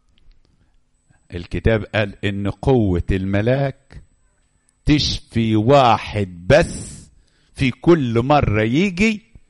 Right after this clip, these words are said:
من مرض جسدي، مش لا نفسي ولا روحي. دي إمكانيات الملاك؟ قال: "آه، دي إمكانيات الملاك". وبعدين يشفي مين؟ القادر، اللي يقدر ينزل.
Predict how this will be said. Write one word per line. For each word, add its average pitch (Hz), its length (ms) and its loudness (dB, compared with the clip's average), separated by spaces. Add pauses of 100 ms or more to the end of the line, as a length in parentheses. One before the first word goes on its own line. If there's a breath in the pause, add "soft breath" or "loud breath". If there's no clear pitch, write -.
(180)
من 175 300 2
مرض 220 500 6 (600)
جسدي، 110 600 0 (440)
مش 151 240 2
لا 139 120 2
نفسي 226 640 2 (300)
ولا 139 280 0
روحي. 117 440 -4 (560)
دي 143 140 0
إمكانيات 226 600 2
الملاك؟ 220 720 4
قال: 151 180 -2
"آه، 165 180 0
دي 139 140 -6
إمكانيات 113 600 -6
الملاك". 80 640 -8 (720 loud breath)
وبعدين 156 680 4
يشفي 165 380 0
مين؟ 147 420 0 (340)
القادر، 208 880 2 (1300)
اللي 190 220 4
يقدر 247 420 4
ينزل. 170 560 4